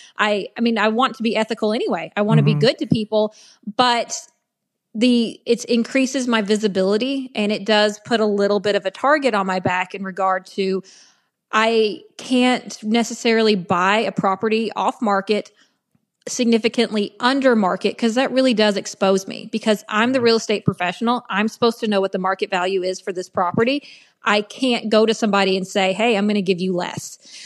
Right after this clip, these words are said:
Speaker 2: Mm-hmm.
Speaker 1: So I really have to be above board, which I want to be anyway. So it works out fine. But if you're somebody who, you know, wants to scrape together some cool off-market deals, it may not benefit you very well.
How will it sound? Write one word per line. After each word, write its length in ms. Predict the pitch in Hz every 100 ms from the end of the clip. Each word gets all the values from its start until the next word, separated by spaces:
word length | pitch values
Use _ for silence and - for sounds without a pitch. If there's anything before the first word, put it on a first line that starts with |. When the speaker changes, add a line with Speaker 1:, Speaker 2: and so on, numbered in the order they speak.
| -
Speaker 2:
Mm-hmm. 120 | 151
Speaker 1:
So 460 | 127 127 277 254 247
I 220 | 226 233 208
really 320 | 233 254 254
have 260 | 208 214 -
to 60 |
be 200 | 202 220
above 420 | 208 190 190 190 185
board, 360 | 190 196 220
which 180 | 233 226
I 80 | 220
want 260 | 196 196 208
to 80 | 208
be 220 | 208 -
anyway. 520 | 202 196 - - - - - - -
So 300 | - - 262
it 100 | 233
works 260 | 220 247 247
out 180 | 233 -
fine. 560 | - 202 196 233 226
But 320 | 208 233 220 -
if 160 | 226
you're 100 | 233
somebody 460 | 233 262 220 220 220
who, 320 | 208 220 208
you 80 | 220
know, 100 | 262
wants 280 | 196 214 185
to 60 | -
scrape 360 | - - 226 226
together 400 | 214 208 202 226
some 240 | - 208
cool 360 | - 226 214 226
off-market 580 | 202 196 202 202 214 190
deals, 380 | 185 196 240 247
it 160 | 214
may 240 | 208 202 226
not 240 | 226 185
benefit 320 | 196 190 190
you 100 | 190
very 240 | 175 175 185
well. 320 | 175 -